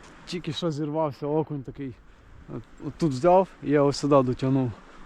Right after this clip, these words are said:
Ну, великий, такий гарний був, такий, напевне, грам триста-чотириста. Ну, порівняно з тими маленькими, то цей був гарний. Аж випрыгнув сюди,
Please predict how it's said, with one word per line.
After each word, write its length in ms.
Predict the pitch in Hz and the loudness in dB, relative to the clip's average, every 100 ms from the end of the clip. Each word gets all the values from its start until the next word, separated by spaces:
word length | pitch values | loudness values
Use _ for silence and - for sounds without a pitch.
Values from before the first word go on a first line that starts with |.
| - | -4
Ну, 160 | 139 135 | 0 4
великий, 380 | 160 170 - | 6 6 4
такий 180 | 113 147 | -4 -4
гарний 360 | 113 151 131 123 | 0 0 2 0
був, 200 | 117 110 - - | -2 -4 -8 -18
такий, 240 | - 131 | -6 -4
напевне, 380 | 120 117 131 131 | -2 -2 0 2
грам 300 | 120 131 120 - | 2 2 0 0
триста-чотириста. 800 | 135 - 123 120 143 127 - 110 - - - - - - - - - - - - - - - - - | -2 0 -6 -2 0 0 -2 -10 -14 -20 -18 -16 -16 -14 -14 -14 -16 -20 -20 -18 -16 -16 -18 -20 -4
Ну, 200 | 139 131 | 0 0
порівняно 440 | 139 143 139 135 | 4 4 6 4
з 60 | 123 | 2
тими 260 | 156 135 123 | 2 4 4
маленькими, 560 | 131 151 143 120 113 - - - - | 4 4 4 0 -4 -6 -14 -20 -14
то 60 | 113 | -10
цей 180 | - 120 | -4 -2
був 200 | 120 113 | -2 0
гарний. 340 | 123 110 107 - - - - - - - - - - - - - - - - - - - - - - 123 | 0 0 -4 -8 -18 -20 -20 -20 -20 -20 -20 -20 -20 -20 -20 -20 -20 -20 -20 -20 -20 -20 -20 -18 -8 -4
Аж 160 | 117 - | -4 0
випрыгнув 500 | 127 135 127 117 123 | 0 0 -2 -2 -4
сюди, 340 | - 123 131 | -4 -4 -2